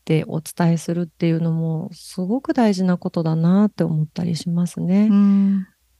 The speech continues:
Speaker 1: うん、あの、まあ、その土地に対しての、あの、愛情とかそういうものも、で、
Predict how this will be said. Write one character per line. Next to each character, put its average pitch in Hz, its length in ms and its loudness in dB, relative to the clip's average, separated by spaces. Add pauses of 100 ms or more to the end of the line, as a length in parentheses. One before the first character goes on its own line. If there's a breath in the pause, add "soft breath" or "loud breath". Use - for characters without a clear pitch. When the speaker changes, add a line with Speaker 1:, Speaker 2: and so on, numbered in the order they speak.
Speaker 1:
う 214 60 4
ん、 202 440 4
あ 202 120 0
の、 185 420 2 (160)
ま 220 60 2
あ、 214 40 6
そ - 160 4
の 269 160 6
土 254 180 0
地 269 180 2
に 269 140 6
対 269 260 4
し - 60 -10
て 180 160 2
の、 147 260 2 (240 soft breath)
あ 165 100 2
の、 156 160 4
愛 160 280 4
情 156 280 0
と 160 120 -4
か 156 120 -4
そ 180 160 0
う 180 60 4
い 180 60 4
う 175 60 2
も 175 160 2
の 180 120 2
も、 151 240 0 (320 soft breath)
で、 - 220 2